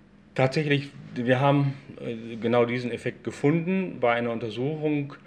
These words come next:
im Rahmen eines größeren, äh, öffentlich geförderten Forschungsprojektes, wo wir in der Größenordnung vierhundert Brandfälle aufgenommen haben und in etwa zweihundert dieser Brandfälle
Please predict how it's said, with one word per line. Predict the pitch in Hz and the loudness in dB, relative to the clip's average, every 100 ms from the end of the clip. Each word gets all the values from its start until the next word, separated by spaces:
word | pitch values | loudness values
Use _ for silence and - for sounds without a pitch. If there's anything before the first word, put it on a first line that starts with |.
| - - - | -20 -20 -14
im | 110 | -6
Rahmen | 98 107 110 | 0 0 0
eines | 104 101 | -4 -6
größeren, | - 107 110 101 92 90 85 82 | -4 -4 -2 -4 -4 -8 -12 -8
äh, | |
öffentlich | 107 107 101 | -8 -6 -8
geförderten | - - 98 98 90 | -8 -2 0 0 -2
Forschungsprojektes, | - 113 139 139 - 127 113 123 - 143 139 - - - - - _ | -4 -4 -6 -8 -4 0 0 -2 -2 -2 -2 -12 -18 -20 -20 -20 _
wo | 98 104 110 | -6 -4 -2
wir | 113 107 110 | 0 0 -2
in | 98 | -4
der | 98 | -4
Größenordnung | 90 107 113 95 101 104 98 | -4 -6 -4 -4 -4 -4 -10
vierhundert | - - 131 120 113 104 | -10 -2 0 0 -2 -2
Brandfälle | 92 92 107 127 - 117 107 | -2 0 0 -4 -4 -2 0
aufgenommen | 113 135 143 131 123 | -2 -2 -4 -4 -4
haben | 120 120 127 127 127 | -6 -4 -2 -2 -2
und | 104 95 | -6 -6
in | 95 | -6
etwa | 90 - 92 | -6 -8 -10
zweihundert | - 104 104 104 101 | -6 -6 -4 -6 -6
dieser | 98 98 | -4 -4
Brandfälle | 85 90 92 - 90 90 | -2 -4 -4 -6 -4 -4